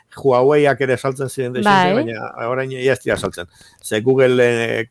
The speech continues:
Speaker 1: tik kanpo geratu dira, halako arazo geopolitiko batzuk
Speaker 2: Bai,
Speaker 1: tarteko.
Speaker 2: hori da, bai, bai.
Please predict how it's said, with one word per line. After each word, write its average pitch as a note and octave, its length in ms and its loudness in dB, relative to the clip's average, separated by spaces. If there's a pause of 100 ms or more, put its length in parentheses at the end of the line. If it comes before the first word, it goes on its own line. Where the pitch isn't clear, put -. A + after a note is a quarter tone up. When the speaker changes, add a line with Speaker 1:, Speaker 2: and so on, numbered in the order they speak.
Speaker 1:
tik B2 160 -8
kanpo C3 260 0
geratu A2+ 340 0
dira, B2+ 240 0
halako A2+ 400 -4
arazo A2+ 500 0
geopolitiko A#2+ 540 -4
batzuk G3 200 0 (120)
Speaker 2:
Bai, - 0 - (160)
Speaker 1:
tarteko. - 220 -2
Speaker 2:
hori F#3 160 -4
da, F3 160 -8
bai, G3 220 -8
bai. G#3 180 -8